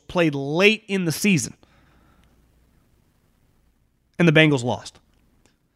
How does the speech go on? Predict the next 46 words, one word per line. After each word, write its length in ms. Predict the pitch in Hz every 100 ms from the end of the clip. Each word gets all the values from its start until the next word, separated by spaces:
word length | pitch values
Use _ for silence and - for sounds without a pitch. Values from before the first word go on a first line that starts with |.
| _ -
Now, 160 | 175 160
this 300 | 143 220 196
is 140 | 165
an 100 | 156
early 240 | 165 180 160
season 260 | 180 165
game. 280 | 160 160 156
There's 120 | 135
still 140 | 160 131
a 40 |
ton 200 | 143 151
of 80 | 139
games 260 | 143 127
left. 340 | 131 135 123 - _ _ _ _ _ _ _ 143
This 400 | 135 220 262 302
is 320 | 294 190 175
a 120 | 165 143
pretty 520 | - - 190 214 185
big 320 | 170 180 147
Caleb 360 | 160 175 160 143
Williams 380 | 156 147 120
swing 240 | - 147 127
game. 240 | 101 - _ _ _ _ _ _ -
If 180 | 175 -
the 80 |
Bears 460 | 147 123 233 269 240
lose 280 | 233 247 208
this 180 | 233 202
game 380 | 226 226 233 -
and 140 | 139
Carolina 460 | - 220 214 214 214
keeps 240 | 220 196
losing, 400 | 208 214 214 208 - _ _ _ _ _ _ _ _ _
the 80 | 139
Bears 300 | 202 320 381
might 160 | 185
end 160 | 170 180
up 60 | 165
with, 100 | 160
like, 120 | -
Caleb 380 | - 196 202 175
Williams 380 | 202 196 170
and 240 | - 196 185
Marvin 300 | 165 190 190
Harrison 320 | 196 208 175
Junior, 340 | 160 240 139